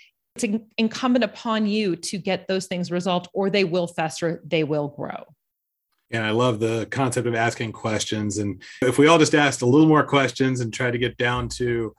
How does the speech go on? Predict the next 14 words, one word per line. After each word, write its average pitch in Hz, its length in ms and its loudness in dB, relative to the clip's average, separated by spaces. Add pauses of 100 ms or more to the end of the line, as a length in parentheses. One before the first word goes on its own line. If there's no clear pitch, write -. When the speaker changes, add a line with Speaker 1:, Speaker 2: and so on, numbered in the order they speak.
(100)
Speaker 2:
what 113 220 -6
was 98 140 -8
really 120 280 2
taking 123 360 -2
place 117 420 -2
in 110 80 -8
somebody's 110 640 -4
mind 113 360 0
and 104 80 -4
what 117 120 -4
was 98 140 -8
their 107 140 -4
real 113 240 -2
intent, 104 460 -8